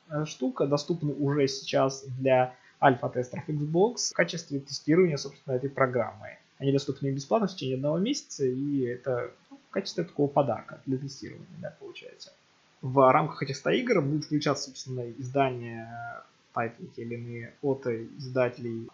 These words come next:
two K Games, пятьсот пять Games, э, Bandai Namco, Capcom, Codemasters, Deep Silver, Focuscom Interactive, Sega, S N K,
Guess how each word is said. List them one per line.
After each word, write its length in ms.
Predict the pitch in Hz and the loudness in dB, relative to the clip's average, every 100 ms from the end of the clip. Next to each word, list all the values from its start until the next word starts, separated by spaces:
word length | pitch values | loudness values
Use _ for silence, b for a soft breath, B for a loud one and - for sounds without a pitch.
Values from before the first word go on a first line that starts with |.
| _ - | _ -16
two 80 | |
K 360 | 131 214 214 208 | -6 0 0 2
Games, 440 | 185 175 165 156 - | 2 2 0 -4 -10
пятьсот 280 | 156 165 156 | -12 -10 -2
пять 280 | 185 185 160 | 0 2 0
Games, 580 | 160 156 156 156 - 123 | 0 0 -2 -6 -10 -6
э, 460 | 127 123 120 117 110 _ _ | -4 -4 -4 -6 -8 _ _
Bandai 420 | 139 139 151 180 175 | -6 -4 0 0 2
Namco, 720 | 165 160 156 143 131 127 120 _ - | 2 0 -2 0 2 0 -2 _ -8
Capcom, 480 | 156 - 180 175 - | -8 -2 0 0 0
Codemasters, 800 | 131 143 165 160 - 139 135 - | -2 2 4 2 -2 -4 -6 -8
Deep 160 | 127 | -14
Silver, 640 | - 190 170 151 139 139 139 | -8 -4 -2 0 0 -2 -4
Focuscom 600 | 151 156 151 156 143 139 | -10 -10 -6 -4 -4 -4
Interactive, 440 | 160 175 175 - 135 | 2 2 0 -8 -10
Sega, 320 | - 170 151 | -4 -2 -2
S 140 | - | -4
N 100 | 143 | -8
K, 320 | 139 180 151 | 0 0 0